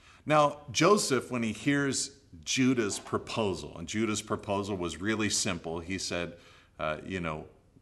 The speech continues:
"We are the Lord's servants. Benjamin and us are going to serve you now for this crime." Judah, or excuse me, Joseph responds and says in verse seventeen, "No,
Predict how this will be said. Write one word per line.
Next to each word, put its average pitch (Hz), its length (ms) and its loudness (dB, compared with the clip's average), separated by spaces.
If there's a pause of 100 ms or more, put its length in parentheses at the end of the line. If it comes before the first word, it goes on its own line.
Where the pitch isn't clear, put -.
(120)
"We 92 380 0
are 117 140 6
the 110 120 2
Lord's 104 360 4
servants. 101 640 0 (840)
Benjamin 110 600 2
and 127 440 2
us 117 400 2
are 87 80 -6
going 90 300 -4
to 87 80 -4
serve 98 480 2
you 82 100 -6
now 80 280 -6
for 95 180 -6
this 80 240 -6
crime." 87 500 -2 (560)
Judah, 160 640 0
or 127 140 2
excuse 117 340 -2
me, 110 140 -2
Joseph 135 580 0
responds 107 600 0
and 101 100 -4
says 117 240 -2
in 107 100 -2
verse 107 240 0
seventeen, 101 640 -2 (460)
"No, 98 420 -2